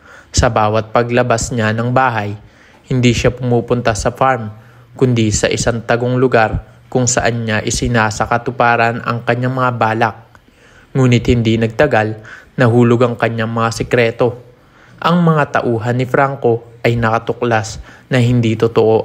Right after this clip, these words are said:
ang mga dahilan ni Shaira sa kanyang mga pag-alis. Isang gabi,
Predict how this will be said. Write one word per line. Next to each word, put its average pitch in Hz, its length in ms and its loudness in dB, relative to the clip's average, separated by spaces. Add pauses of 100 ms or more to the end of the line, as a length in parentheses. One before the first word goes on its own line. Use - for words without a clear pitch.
ang 120 80 -2
mga 113 320 0
dahilan 117 320 0
ni 120 160 -2
Shaira 123 480 2
sa 123 160 -2
kanyang 120 400 -4
mga 117 240 -2
pag-alis. 123 720 -4 (480)
Isang 196 320 2
gabi, 107 320 0